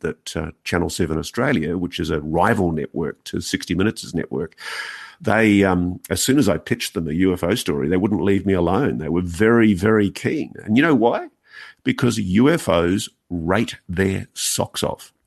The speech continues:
And that's the other thing. The wisdom of the crowd. The public, as always, are years ahead of the stupid media.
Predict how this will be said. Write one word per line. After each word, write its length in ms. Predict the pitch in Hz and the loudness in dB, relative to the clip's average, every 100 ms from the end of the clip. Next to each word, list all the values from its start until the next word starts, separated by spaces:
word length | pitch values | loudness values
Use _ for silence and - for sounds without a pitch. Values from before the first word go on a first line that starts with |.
| _ _ _ | _ _ _
And 180 | 90 92 | 0 2
that's 220 | 110 - | 2 0
the 160 | - 101 | 2 4
other 180 | 113 107 | 4 2
thing. 300 | - 57 - _ _ - | 0 -4 -8 _ _ -12
The 100 | - | -4
wisdom 440 | 85 82 135 135 123 | 0 4 4 6 4
of 140 | 95 | 4
the 80 | 87 | -2
crowd. 480 | - 92 82 - - - _ | 0 0 0 -4 -14 -20 _
The 80 | - | -12
public, 540 | - 120 117 92 - - | -2 0 2 0 -2 -2
as 200 | 104 98 | 2 4
always, 760 | 135 208 135 64 50 - - - - - - - | 6 6 4 0 -4 -8 -12 -14 -18 -18 -20 -8
are 280 | - 87 85 | 0 2 2
years 680 | 82 87 101 147 147 107 90 | 0 0 2 4 6 4 2
ahead 260 | 87 90 | 0 0
of 260 | 69 - - | 0 -8 -8
the 140 | 85 | -8
stupid 520 | - - - 104 - | -6 -6 -4 -2 -2
media. 440 | 87 92 76 50 | -2 -2 -2 -6